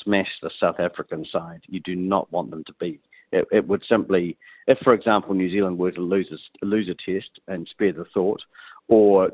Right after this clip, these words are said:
to, for example, draw the series, uh, then, then I think that would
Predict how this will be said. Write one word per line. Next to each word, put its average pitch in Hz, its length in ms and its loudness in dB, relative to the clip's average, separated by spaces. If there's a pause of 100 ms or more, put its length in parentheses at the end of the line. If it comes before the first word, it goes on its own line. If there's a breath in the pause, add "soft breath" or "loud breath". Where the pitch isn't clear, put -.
(120)
to, 101 120 -6
for 95 220 2
example, 87 460 -4
draw 95 220 -2
the 82 120 -12 (120)
series, 87 420 -2 (640 soft breath)
uh, 90 140 -4 (100)
then, 98 320 -4
then 98 220 -6
I 90 100 -4
think 104 240 -6
that 98 180 -2
would 87 140 -10